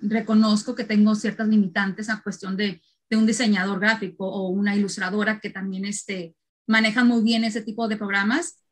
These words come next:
Yo no, yo los uso como una herramienta para tener una mejor calidad, ahorita más que nada de impresión y también de algunas ciertas cosas en redes.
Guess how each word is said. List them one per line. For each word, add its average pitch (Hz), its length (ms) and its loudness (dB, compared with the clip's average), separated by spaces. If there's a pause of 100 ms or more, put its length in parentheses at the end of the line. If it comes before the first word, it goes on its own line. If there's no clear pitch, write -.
(120)
Yo 262 180 4
no, 285 160 2
yo 269 100 4
los 269 120 2
uso 285 180 -4
como 262 180 6
una 254 140 2
herramienta 247 600 -2
para 254 300 0
tener 220 220 0
una 240 120 0
mejor 214 320 -2
calidad, 208 460 -4
ahorita 220 340 -2
más 240 180 -4
que 240 80 -4
nada 226 220 0
de 214 80 -4
impresión 208 880 -4 (340)
y 220 100 -4
también 214 280 2
de 240 100 2
algunas 233 460 2
ciertas 233 260 -4
cosas 247 260 -6
en 214 80 2
redes. 226 460 2